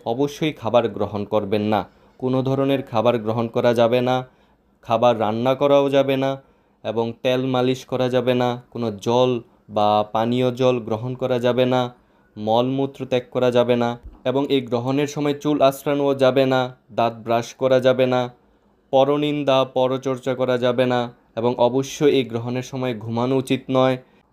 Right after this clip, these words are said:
অন্যদিকে গর্ভবতী মহিলাদের ক্ষেত্রে বাইরে বের হওয়া নিষেধ। যারা গর্ভবতী আছেন তারা অবশ্যই বাইরে বের হবেন না, ঘরে থাকবেন এবং হরিনাম জপ করবেন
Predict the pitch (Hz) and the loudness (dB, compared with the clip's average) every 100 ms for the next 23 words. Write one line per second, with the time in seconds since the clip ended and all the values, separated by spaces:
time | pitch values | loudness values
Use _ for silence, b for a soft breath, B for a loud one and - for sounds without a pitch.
0 | _ _ _ 143 175 185 175 131 117 117 | _ _ _ -4 0 0 0 2 2 2
1 | 131 151 170 180 151 127 147 156 156 160 | -2 -6 -2 -2 -2 -2 0 0 0 -2
2 | 160 160 - 113 117 131 123 107 117 123 | -2 -4 -4 -2 -2 -2 -4 0 2 0
3 | 110 120 120 127 135 135 131 120 - 127 | 0 0 0 0 4 4 2 -4 0 -2
4 | 127 _ b b b b - 120 120 117 | -2 _ b b b b -2 0 2 0
5 | 113 131 131 135 135 123 - 131 123 - | 0 -2 -2 2 4 2 -2 -4 -4 -12
6 | b b _ 123 120 120 123 143 117 113 | b b _ 2 2 2 -2 -2 0 0
7 | 117 107 117 117 127 127 127 127 120 120 | 0 0 -2 0 0 0 2 0 -2 -6
8 | _ - 120 120 120 127 117 123 127 123 | _ -8 -2 -2 0 -2 0 0 0 -2
9 | - _ _ _ 117 113 123 120 117 123 | -12 _ _ _ -2 2 2 0 0 2
10 | 131 135 120 127 127 131 123 120 | 4 2 2 0 0 -2 0 0